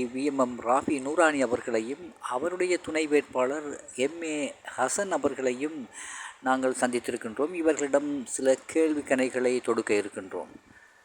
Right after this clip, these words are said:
அவர்களுடைய ஆதரவாளர்கள் சகிதம். இப்போது நாங்கள் உங்களிடம் சில கேள்விகளை கேட்க இருக்கின்றோம். அந்த அடிப்படையில் முதலாவதாக மக்களை தெளிவுபடுத்துவதற்காக, இந்த நகரசபைக்கு பொருத்தமான தலைவர் யாரு,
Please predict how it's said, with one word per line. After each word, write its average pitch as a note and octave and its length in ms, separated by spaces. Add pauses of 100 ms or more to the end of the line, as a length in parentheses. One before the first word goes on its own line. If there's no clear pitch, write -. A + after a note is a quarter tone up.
அவர்களுடைய D3 420 (260)
ஆதரவாளர்கள் C#3 600
சகிதம். F3+ 280 (440)
இப்போது A3 340
நாங்கள் G#3 260
உங்களிடம் G3+ 320
சில F#3+ 100
கேள்விகளை G#3+ 600
கேட்க F#3+ 340
இருக்கின்றோம். D3 460
அந்த D3 180
அடிப்படையில் E3 480
முதலாவதாக D3 760 (460)
மக்களை E3 360
தெளிவுபடுத்துவதற்காக, C#3+ 920 (600)
இந்த D#3 380
நகரசபைக்கு G#3 560
பொருத்தமான G#3 440
தலைவர் G3+ 380
யாரு, F3+ 520